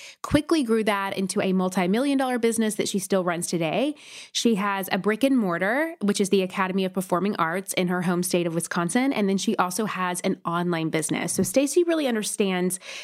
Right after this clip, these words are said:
kind of the both worlds of doing a business, more of that brick and mortar style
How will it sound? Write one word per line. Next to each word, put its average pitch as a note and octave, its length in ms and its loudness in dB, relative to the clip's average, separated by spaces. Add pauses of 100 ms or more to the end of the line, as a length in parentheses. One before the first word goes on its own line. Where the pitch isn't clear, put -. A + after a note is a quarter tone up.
kind E4 180 2
of G#4 120 -4
the G3+ 260 2
both A#3+ 340 0
worlds F3+ 540 -2
of F3+ 160 -2
doing E3+ 340 0
a D#3+ 120 -2
business, - 500 -2
more F3+ 300 2
of F3 100 -6
that E3 280 -2
brick F3+ 160 -2
and F#3+ 100 0
mortar B3 280 0
style A#3 580 -2